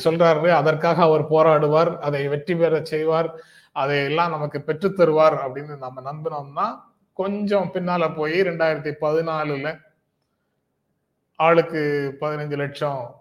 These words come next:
அப்படிங்கிற மாதிரியான முழக்கங்கள்லாம் வந்தது இல்ல, அப்படிங்கிற ஒரு ஆசை வார்த்தைகள்லாம் வந்தது இல்ல. அதையெல்லாம் ரெண்டாயிரத்தி பதினாலுல இருந்து அந்த பதினஞ்சு லட்சம், ஆட்சிக்கு வந்ததுல இருந்து அந்த பதினஞ்சு லட்சம், அதற்கு பிறகு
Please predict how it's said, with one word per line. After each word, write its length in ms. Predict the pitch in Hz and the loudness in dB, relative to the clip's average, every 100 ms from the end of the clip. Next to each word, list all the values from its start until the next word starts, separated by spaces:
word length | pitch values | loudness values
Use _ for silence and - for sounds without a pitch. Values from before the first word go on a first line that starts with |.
| - | -10
அப்படிங்கிற 460 | 143 139 143 135 | -8 -6 -6 -6
மாதிரியான 600 | 135 139 143 143 135 131 | -4 -4 -4 -4 -6 -6
முழக்கங்கள்லாம் 800 | 131 131 135 135 135 131 127 127 | -8 -8 -8 -6 -8 -6 -6 -6
வந்தது 360 | 123 117 120 117 | -8 -10 -12 -12
இல்ல, 160 | 113 117 113 - | -12 -10 -10 -12
அப்படிங்கிற 360 | 120 127 127 | -12 -6 -2
ஒரு 160 | 127 120 | -2 0
ஆசை 400 | 127 147 - 147 | 2 2 0 -4
வார்த்தைகள்லாம் 720 | 131 131 - 139 127 123 123 | 0 -2 -2 -6 -6 -6 -10
வந்தது 300 | 113 113 113 110 | -12 -16 -20 -20
இல்ல. 160 | 110 110 - _ | -14 -14 -16 _
அதையெல்லாம் 400 | - 123 131 135 | -10 -6 -2 -2
ரெண்டாயிரத்தி 420 | 135 131 135 135 135 | -2 -2 -2 -4 -6
பதினாலுல 420 | 139 143 151 139 | -6 -4 -4 -4
இருந்து 220 | 135 143 147 | -4 -6 -8
அந்த 160 | 127 123 | -10 -8
பதினஞ்சு 320 | 131 131 123 | -10 -8 -10
லட்சம், 280 | 120 117 123 | -10 -8 -8
ஆட்சிக்கு 380 | 131 - 131 | -8 -8 -8
வந்ததுல 300 | 120 123 120 | -8 -6 -4
இருந்து 140 | 123 131 | -4 -6
அந்த 160 | 117 117 | -10 -10
பதினஞ்சு 300 | 120 120 117 | -10 -12 -16
லட்சம், 400 | 117 - 139 196 - _ _ _ _ | -16 -10 -10 -10 -14 _ _ _ _
அதற்கு 340 | 175 147 143 135 | 0 2 0 -4
பிறகு 460 | - 151 165 151 | 0 6 6 6